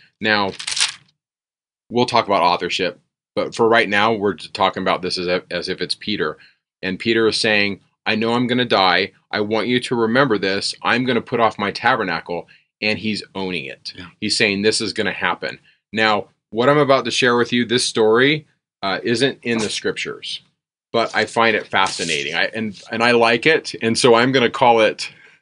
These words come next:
Speaker 1: apocryphal, but I just, I just love this story. So in tradition, in Christian tradition, th-, this is not in the scriptures, but in Christian tradition, Peter's crucified in Rome.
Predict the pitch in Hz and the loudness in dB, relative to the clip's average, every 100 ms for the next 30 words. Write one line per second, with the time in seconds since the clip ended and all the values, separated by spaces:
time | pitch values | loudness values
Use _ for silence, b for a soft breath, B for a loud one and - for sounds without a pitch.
0 | _ _ b b - - - 127 147 139 | _ _ b b -10 -2 2 4 2 2
1 | 151 170 170 _ _ _ _ - 120 110 | 4 4 2 _ _ _ _ 0 4 4
2 | 110 117 - 110 110 92 92 104 90 87 | 4 2 0 0 0 -2 0 2 2 -2
3 | 92 - 101 87 78 - 117 104 95 b | -4 -4 -2 -2 -2 -2 0 2 0 b
4 | b _ _ _ _ _ _ _ - 127 | b _ _ _ _ _ _ _ -2 0
5 | 120 143 123 135 - 107 104 98 147 135 | 2 2 6 6 4 2 0 2 2 2
6 | 117 117 104 104 104 - 127 131 104 113 | 0 2 2 0 -4 -2 0 0 2 0
7 | 85 95 - 90 87 82 104 104 - - | 0 -4 -6 -8 -8 -4 -2 -2 -4 0
8 | 147 147 135 - 131 110 - 98 - 120 | 0 0 -4 -2 2 2 2 -2 -2 0
9 | 117 107 - 117 110 - 101 90 82 80 | 2 0 -2 -4 -2 0 2 2 -2 -6
10 | 73 - | -8 -14